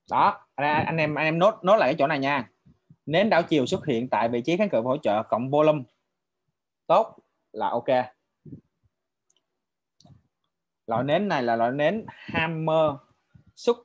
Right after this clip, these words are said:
hiện tại vị trí hỗ trợ. Mình chỉ sử dụng vị, con kia cái nến này tại vị trí hỗ trợ thôi. Còn cái nó xuất hiện tại vị trí kháng cự á, thì cũng ok nhưng mà mình ít xài. Mình ít xài nha.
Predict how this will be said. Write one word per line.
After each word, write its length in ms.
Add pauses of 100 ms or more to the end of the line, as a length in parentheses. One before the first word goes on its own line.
(120)
hiện 260
tại 240
vị 260
trí 200
hỗ 200 (100)
trợ. 240 (840)
Mình 220
chỉ 140
sử 120
dụng 260
vị, 180
con 180
kia 120
cái 100
nến 160
này 120
tại 100
vị 80
trí 80
hỗ 80
trợ 220
thôi. 180 (580)
Còn 260
cái 100
nó 200
xuất 220
hiện 180
tại 360
vị 140
trí 180
kháng 220
cự 240
á, 200
thì 100
cũng 220
ok 380
nhưng 120
mà 60
mình 140
ít 80
xài. 440 (680)
Mình 200
ít 140
xài 280
nha. 360